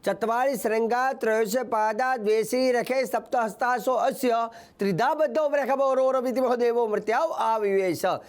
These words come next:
તો આ અગ્નિનારાયણનું સ્વરૂપ છે. તો દર્શક મિત્રો, આજે મેં અગ્નિનારાયણનું કાર્ય, એમનું નામ, એમ, અને એમનું, અ, મહત્ત્વ મેં આજે કહ્યું છે અને ભક્તિ સંદેશ કાર્યક્રમની અંદર હંમેશા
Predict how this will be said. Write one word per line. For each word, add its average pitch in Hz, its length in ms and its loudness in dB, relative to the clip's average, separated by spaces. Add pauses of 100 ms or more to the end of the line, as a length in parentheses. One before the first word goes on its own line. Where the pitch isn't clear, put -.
(180)
તો 240 80 0
આ 240 320 -2
અગ્નિનારાયણનું 202 1160 0
સ્વરૂપ 208 380 0
છે. 131 220 -2 (840)
તો 202 100 0
દર્શક 208 280 -2
મિત્રો, 262 240 0
આજે 220 300 0
મેં 240 140 0
અગ્નિનારાયણનું 214 760 0
કાર્ય, 202 580 0
એમનું 185 360 2
નામ, 208 440 -2
એમ, 185 180 -2 (140)
અને 190 300 0 (360)
એમનું, 226 380 0 (220)
અ, 165 320 2
મહત્ત્વ 170 680 -2 (460)
મેં 190 100 0
આજે 202 200 0
કહ્યું 202 300 0
છે 226 80 -2
અને 214 120 0
ભક્તિ 233 320 -4
સંદેશ 233 400 -2
કાર્યક્રમની 196 640 0
અંદર 185 220 0
હંમેશા 175 720 -2